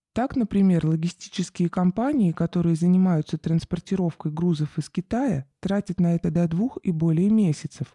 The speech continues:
причем большая часть времени уходит на согласование таможенных и прочих документов. Федеральной таможенной службе нужно коренным образом изменить свою работу.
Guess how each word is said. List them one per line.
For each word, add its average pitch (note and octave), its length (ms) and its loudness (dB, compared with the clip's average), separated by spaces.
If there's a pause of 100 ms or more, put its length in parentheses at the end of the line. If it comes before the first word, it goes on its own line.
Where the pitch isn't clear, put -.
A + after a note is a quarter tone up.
(100)
причем F#3 360 0
большая A#3 380 0
часть F3 340 -4
времени D#3+ 420 4
уходит A3 500 -2
на E3 100 2
согласование F3 800 0
таможенных F3 720 2
и D#3+ 60 -2
прочих F#3 420 -2
документов. D#3 720 0 (380)
Федеральной G3 580 2
таможенной F#3 580 2
службе A3+ 480 -2
нужно G#3 300 2
коренным A3 540 0
образом F#3+ 500 0
изменить E3 440 2
свою D#3+ 340 0
работу. D#3+ 600 -2